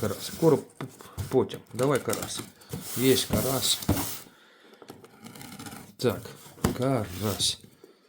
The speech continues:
Так, чимак. Чимак. Так, є. Кіпарик. Третій. Будемо їх продавати. <laughs>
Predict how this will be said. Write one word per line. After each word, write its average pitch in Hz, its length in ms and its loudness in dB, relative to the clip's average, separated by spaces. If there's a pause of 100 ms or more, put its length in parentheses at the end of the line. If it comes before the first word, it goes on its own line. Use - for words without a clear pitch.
(420)
Так, 113 320 -2 (800)
чимак. 120 880 4 (3250)
Чимак. 117 1080 0 (720)
Так, 101 200 2 (100)
є. 104 280 -2 (640)
Кіпарик. 139 800 6 (480)
Третій. 123 520 4 (1080)
Будемо 127 380 0
їх 113 120 -2
продавати. 110 560 -2 (640)
<laughs> 220 140 10